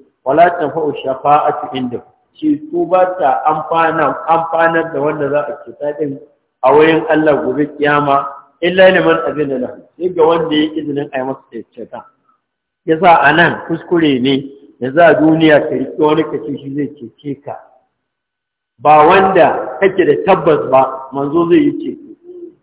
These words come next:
Sai ka ce, "Allah ya sa manzo ya cece mu." Dama kana da tabbaci zai yi, kuma ka kama kafa da shi, sallallahu alaihi wasallam.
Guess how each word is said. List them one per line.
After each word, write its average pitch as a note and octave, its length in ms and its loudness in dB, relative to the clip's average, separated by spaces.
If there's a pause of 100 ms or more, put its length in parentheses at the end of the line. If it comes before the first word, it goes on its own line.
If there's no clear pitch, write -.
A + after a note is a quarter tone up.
(200)
Sai E3+ 160 -2
ka - 180 -4
ce, E3 80 0
"Allah D#3+ 280 0
ya - 100 -2
sa D#3+ 140 0
manzo D3 260 -2
ya C#3 140 -4
cece C3+ 360 -10
mu." B2+ 100 -12 (600)
Dama F3 360 4
kana E3 240 0
da B2+ 100 -4
tabbaci D3 600 -4
zai C#3 100 -6
yi, G#2+ 140 -10 (420)
kuma D#3 240 0
ka C3+ 160 -4
kama - 340 0
kafa D3 300 0
da A#2+ 140 -6
shi, D3+ 240 -12 (280)
sallallahu D3+ 360 -4
alaihi C#3+ 200 -2
wasallam. A#2+ 340 -10